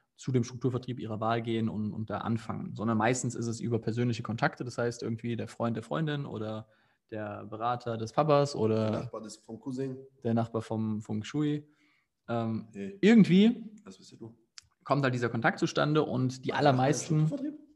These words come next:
Speaker 1: Wer hat Strukturvertriebe?
Speaker 2: Ist der Nachbar im Strukturvertrieb?
Speaker 1: Hm, tatsächlich, ja.
Speaker 2: Wirklich?
Speaker 1: Nachbarin.
Speaker 2: Echt jetzt?
Speaker 1: Ja.
Speaker 2: Wo arbeitet die?
Speaker 1: Äh, bei, ich glaub, L R oder
Speaker 2: Nicht so laut.
Speaker 1: was?
Speaker 2: Nicht so laut.
Speaker 1: Oh.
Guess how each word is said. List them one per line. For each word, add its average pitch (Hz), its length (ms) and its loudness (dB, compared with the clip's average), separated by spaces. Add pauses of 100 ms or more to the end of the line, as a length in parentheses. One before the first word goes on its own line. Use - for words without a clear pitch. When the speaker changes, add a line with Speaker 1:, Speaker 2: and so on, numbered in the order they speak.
(140)
Speaker 1:
Wer 127 120 2
hat 156 120 0
Strukturvertriebe? 160 560 -2
Speaker 2:
Ist 190 160 -4
der 190 80 -6
Nachbar 139 240 -6
im 98 60 -8
Strukturvertrieb? 165 520 -14 (720)
Speaker 1:
Hm, 117 420 0
tatsächlich, 127 600 0
ja. 151 240 -2 (140)
Speaker 2:
Wirklich? 123 160 -6
Speaker 1:
Nachbarin. 123 500 2 (380)
Speaker 2:
Echt - 180 -10
jetzt? - 260 -14
Speaker 1:
Ja. 139 300 -2 (880)
Speaker 2:
Wo - 80 -20
arbeitet - 440 -20
die? - 540 -12
Speaker 1:
Äh, 117 200 4
bei, 110 760 -2 (1400)
ich - 80 -20
glaub, 117 200 -4
L 110 160 0
R 139 300 0
oder 123 340 -4
Speaker 2:
Nicht 127 100 -10
so - 80 -20
laut. - 140 -20 (400)
Speaker 1:
was? - 180 -2
Speaker 2:
Nicht - 100 -20 (360)
so - 180 -20
laut. - 280 -20 (160)
Speaker 1:
Oh. 117 280 -6